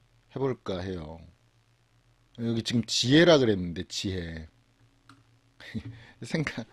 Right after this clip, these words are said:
생각. 우리가 뭐, 어, 어, 어, 지혜롭게 좀 살아봅시다. 그렇게 이제 말하는 지혜. 이 생각 아닌가요? 이, 이 심리, 사-, 문화 심리?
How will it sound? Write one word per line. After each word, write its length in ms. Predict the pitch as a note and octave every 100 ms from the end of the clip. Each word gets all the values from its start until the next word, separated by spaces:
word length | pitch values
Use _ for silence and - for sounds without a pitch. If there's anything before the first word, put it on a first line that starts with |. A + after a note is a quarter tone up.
| - - -
생각. 280 | - A#2+ G2 - -
우리가 200 | C3 C#3
뭐, 200 | A#2+ G2+ - -
어, 100 | G#2+
어, 20 | A2 _ -
어, 640 | G2+ G2+ G2+ F#2 G#2 G2+ F#2+
지혜롭게 440 | - D#3 G3 F#3 D3
좀 160 | A#2+
살아봅시다. 680 | A2+ C#3 G#2+ G#2+ - A#2 - _ _ - -
그렇게 240 | - A#2+
이제 140 | B2+ G#2+ - _ -
말하는 460 | A#2+ A2+ B2 A2
지혜. 560 | - - C3 A2 F2 F2 F#2 - -
이 120 | G#2+
생각 320 | G#3+ A#3 B3
아닌가요? 420 | C#3+ C3 B2+ A#2
이, 240 | E3 A#2 E2+ F2+ A2
이 60 | G#2+
심리, 440 | - G3+ F#3+ G#3+
사-, 160 | - - B2
문화 240 | A2 B2+
심리? 460 | A#2+ D3+ D3+ F#3+ C#4